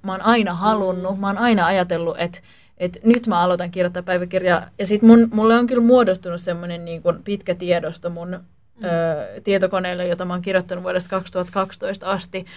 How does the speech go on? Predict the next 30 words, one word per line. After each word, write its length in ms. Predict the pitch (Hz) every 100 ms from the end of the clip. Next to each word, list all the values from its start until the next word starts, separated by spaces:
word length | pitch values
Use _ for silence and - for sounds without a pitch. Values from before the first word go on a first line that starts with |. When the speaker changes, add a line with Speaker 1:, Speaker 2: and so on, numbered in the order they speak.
| - -
Speaker 1:
mut 180 | 185 180
se 100 | 196
ei 140 | 185
oo 80 | 180
niin 160 | 180 170
kuin 120 | 175 - -
jokapäiväistä. 960 | 190 180 180 180 170 196 214 214 - 202 196 - - _ _ _ _
Ja 180 | 190 185
se 120 | 185
on 100 | 185
enemmänkin 480 | 185 180 175 170 170
sellaista, 400 | - 170 175 -
niin 160 | 107 -
kuin, 120 | 156
et, 80 | - _ _ -
et 160 | 180
mä 140 | 180 175
kirjoitan 480 | 175 180 180 180 170
sinne 220 | 180 175
mun 180 | 175 180
kirjoituksia, 840 | 185 175 175 208 208 - 208 196 - -
Speaker 2:
Niin. 200 | 196 185
Speaker 1:
eikä 240 | 180 180 180
niin 200 | 175 175
kuin, 220 | 185 180 - _ _ -
että 160 | 180 180
mä 80 |
kirjoittaisin 600 | 175 185 180 180 185 196
mun 240 | 185 180 175
elämästä 720 | 175 175 175 196 - 220